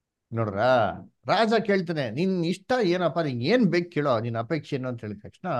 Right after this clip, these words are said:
ಆ ವಾಕ್ಯ ಏನ್ ಹೇಳ್ತಂದ್ರೆ, "ನೆಹೆಮ್ಯ ದೇವರನ್ನು ಪ್ರಾರ್ಥಿಸಿ ರಾಜನ್ಗೆ" ಅಂತ ಹೇಳ್ತಾರೆ. ಅಂದ್ರೆ ನೋಡಿ, ಇವಾಗ ಸೀಕ್ವೆನ್ಸ್ ಅರ್ಥ ಮಾಡ್ಕೊಳ್ಳಿ. ರಾಜ ಏನ್ ಬೇಕು ಅಂತ ಕೇಳ್ತಾನೆ,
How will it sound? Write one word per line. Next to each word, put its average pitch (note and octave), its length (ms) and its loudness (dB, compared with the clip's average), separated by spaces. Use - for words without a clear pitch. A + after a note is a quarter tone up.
ಆ A2+ 80 -2
ವಾಕ್ಯ F#3+ 380 0
ಏನ್ D#3+ 140 4
ಹೇಳ್ತಂದ್ರೆ, B2+ 840 0
"ನೆಹೆಮ್ಯ C#3+ 560 0
ದೇವರನ್ನು C3 600 -2
ಪ್ರಾರ್ಥಿಸಿ B2 680 -2
ರಾಜನ್ಗೆ" C#3 960 2
ಅಂತ A2+ 280 -8
ಹೇಳ್ತಾರೆ. G2+ 380 -10
ಅಂದ್ರೆ F#3 200 -2
ನೋಡಿ, F#3+ 200 4
ಇವಾಗ D3 160 2
ಸೀಕ್ವೆನ್ಸ್ G#3 400 -2
ಅರ್ಥ D#3+ 160 0
ಮಾಡ್ಕೊಳ್ಳಿ. D3 680 -4
ರಾಜ C#3 360 0
ಏನ್ D#3 420 2
ಬೇಕು D3 240 0
ಅಂತ D3+ 140 -2
ಕೇಳ್ತಾನೆ, C3 560 -4